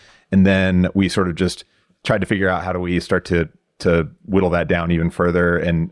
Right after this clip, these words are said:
eventually, after, you know, a month or so of conversations with, with all them,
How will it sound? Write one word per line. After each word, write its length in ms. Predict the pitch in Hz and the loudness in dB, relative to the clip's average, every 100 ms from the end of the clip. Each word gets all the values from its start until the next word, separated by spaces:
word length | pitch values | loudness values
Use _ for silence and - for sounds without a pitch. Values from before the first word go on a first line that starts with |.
| - | -4
eventually, 420 | 98 107 101 104 | 0 0 2 0
after, 300 | 92 - 87 | 0 0 -2
you 100 | 85 | 0
know, 100 | 82 | 0
a 20 | |
month 200 | 82 87 | 0 0
or 60 | 90 | -2
so 160 | - 82 | 0 -2
of 60 | |
conversations 520 | 82 78 - 87 87 | 0 -4 -2 -4 -4
with, 120 | 76 - _ | -8 -14 _
with 180 | 82 82 | -6 -2
all 140 | 80 78 | 0 0
them, 400 | 95 95 87 | 0 2 0